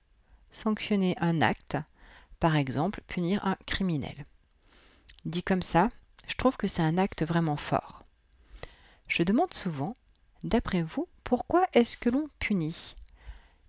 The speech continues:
La plupart du temps, les parents, les enseignants sont amenés à punir parce qu'ils ne voient pas comment faire autrement. Il est fréquent que les parents aient commencé à discuter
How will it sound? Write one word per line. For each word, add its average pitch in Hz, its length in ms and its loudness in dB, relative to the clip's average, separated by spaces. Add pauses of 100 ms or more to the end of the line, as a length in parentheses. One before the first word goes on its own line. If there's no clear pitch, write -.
(920)
La 147 240 2
plupart - 420 -2
du 143 140 -8
temps, 190 220 -6 (300)
les 151 180 0
parents, 135 640 -2
les 127 240 -2
enseignants 165 560 -2 (420)
sont - 320 -4
amenés 165 280 0
à 170 60 0
punir 165 540 -4 (420)
parce 196 240 2
qu'ils 180 240 -2
ne 160 120 0
voient 160 280 0
pas 196 280 0 (220)
comment 185 340 0
faire 156 300 -2
autrement. 131 480 -6 (960)
Il 190 140 4
est 196 80 8
fréquent 208 400 0
que - 120 -2
les 160 120 2
parents 170 280 0
aient 175 100 2
commencé 170 500 -2
à 160 80 2
discuter 202 540 -4